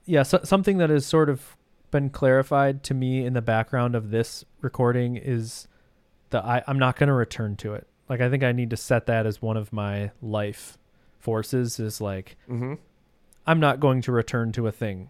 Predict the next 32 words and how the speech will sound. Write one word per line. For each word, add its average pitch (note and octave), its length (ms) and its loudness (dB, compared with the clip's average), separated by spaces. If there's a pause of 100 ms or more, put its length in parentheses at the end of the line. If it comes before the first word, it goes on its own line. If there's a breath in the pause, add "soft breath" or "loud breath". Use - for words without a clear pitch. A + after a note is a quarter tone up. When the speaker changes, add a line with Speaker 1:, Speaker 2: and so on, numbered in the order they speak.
(120)
Speaker 1:
So - 120 -6
I C3 120 0
better D3 260 4
get B2+ 240 0
it A#2+ 220 -6
done A2 420 0 (180)
well G2+ 520 -4 (120)
now. F2 520 -8 (840)
Speaker 2:
Yeah. A2+ 200 -2
Speaker 1:
Because G2+ 500 -6
that A2 180 -2
promise B2 640 -2
of B2 160 -12
going A#2 260 2
and A2 100 -4
refactoring A#2+ 1120 -2
that A#2 180 -2
code A#2+ 220 -2
base A#2 340 -2 (240 soft breath)
or B2 180 -2
rewriting A#2 680 0
up A2+ 220 -4
that A2+ 220 0
write-up A#2 540 -2
or B2 200 -4
organizing C3 680 4
all B2 180 2
my A#2+ 200 0
Obsidian A#2+ 520 -2
posts A#2 500 -2
and G#2 180 -6 (420 soft breath)
whatever, A2+ 440 0